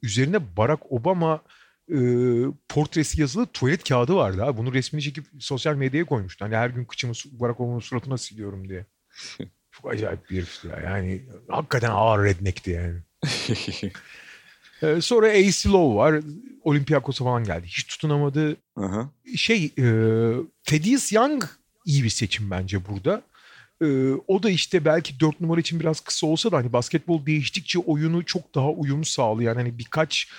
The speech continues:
Speaker 1: rolü, birkaç işi, yani hiçbir şeyi çok müthiş yapmadığı halde her şeyi biraz yaptığı için uzun bir kariyere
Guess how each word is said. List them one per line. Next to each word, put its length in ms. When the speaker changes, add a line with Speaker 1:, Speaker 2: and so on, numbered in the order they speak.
Speaker 1:
rolü, 420
birkaç 540
işi, 220
yani 180
hiçbir 240
şeyi 200
çok 240
müthiş 300
yapmadığı 300
halde 200
her 140
şeyi 240
biraz 240
yaptığı 340
için 320
uzun 260
bir 40
kariyere 580